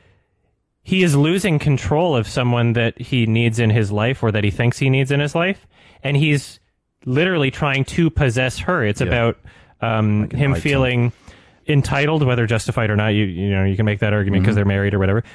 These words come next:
Speaker 1: But he has an entitlement of feeling like he needs to take possession over her. There's other lines in the film, I wrote down one, that kind of really hammer in this, uh, theme. Yeah, when the, when the, um, when we meet the other man that she's interested in,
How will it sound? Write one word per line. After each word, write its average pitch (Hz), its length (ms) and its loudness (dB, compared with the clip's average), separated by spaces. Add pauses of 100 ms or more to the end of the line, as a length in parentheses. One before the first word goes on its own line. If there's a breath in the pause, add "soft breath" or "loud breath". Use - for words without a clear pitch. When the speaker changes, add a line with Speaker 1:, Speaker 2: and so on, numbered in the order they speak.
Speaker 1:
But 135 100 -2
he 143 80 0
has 156 160 0
an 156 80 0 (180)
entitlement 156 540 0 (440 soft breath)
of 117 540 0 (260)
feeling 160 480 0
like 135 180 0
he 139 140 -2
needs 131 240 0
to 139 100 -2
take 135 220 -4
possession 123 360 0
over 104 160 0
her. 101 180 0
There's 117 160 0
other 135 220 0
lines 135 240 2
in 127 60 -4
the 117 80 -6
film, 123 320 -8
I 113 60 -8
wrote 113 200 -8
down 117 240 -4
one, 110 220 -6
that 113 100 -8
kind 120 200 -4
of 107 140 -8 (440 soft breath)
really 135 300 0
hammer 131 400 0
in 123 180 -2
this, 113 400 -2
uh, 104 400 0
theme. 110 720 -4
Yeah, 135 180 -2
when 131 160 0
the, 127 180 0
when 120 220 0
the, 120 180 0
um, 113 400 0 (440 loud breath)
when 135 180 2
we 135 100 2
meet 143 220 2
the 139 100 0
other 135 160 0
man 127 260 0
that 120 120 -2
she's 113 200 0
interested 113 520 0
in, 95 260 -2